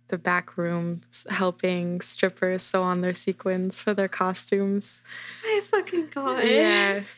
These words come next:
Speaker 2: This
Speaker 1: So
Speaker 2: is so precious.
Speaker 1: Yeah. It's, it's a precious memory that I have of something I didn't experience. But again, storytelling, it's very important.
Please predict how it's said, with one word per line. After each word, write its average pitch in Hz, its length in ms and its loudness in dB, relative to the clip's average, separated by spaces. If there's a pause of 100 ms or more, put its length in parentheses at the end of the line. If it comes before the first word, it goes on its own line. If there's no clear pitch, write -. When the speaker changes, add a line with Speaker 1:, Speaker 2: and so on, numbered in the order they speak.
Speaker 2:
This - 120 2
Speaker 1:
So 233 400 4
Speaker 2:
is 214 60 -2
so 330 140 2
precious. 285 680 2
Speaker 1:
Yeah. 240 540 4 (220)
It's, - 400 2
it's 233 180 6
a 240 60 8
precious 247 440 4
memory 220 400 6
that 202 140 4
I 185 80 2
have 180 300 0
of 165 120 -8
something 190 300 4
I 185 120 2
didn't 185 260 2
experience. 175 640 0
But 175 180 0
again, 170 440 -4
storytelling, 175 760 -2
it's 165 160 -6
very 165 220 -8
important. 170 560 -8